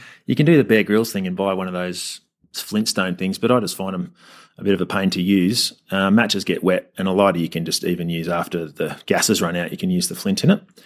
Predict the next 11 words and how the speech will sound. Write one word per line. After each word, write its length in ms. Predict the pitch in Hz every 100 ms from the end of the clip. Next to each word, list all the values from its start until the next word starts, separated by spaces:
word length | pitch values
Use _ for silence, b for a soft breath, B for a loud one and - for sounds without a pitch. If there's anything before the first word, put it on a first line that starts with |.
| B B B
And 300 | - 110 107 - _
I 100 | 139
can 140 | 131
light 180 | 107 95
fire 260 | - 98 92
a 60 |
whole 120 | 92 104
bunch 200 | 113 120
of 60 |
different 240 | 95 - 92
ways, 480 | 90 85 - -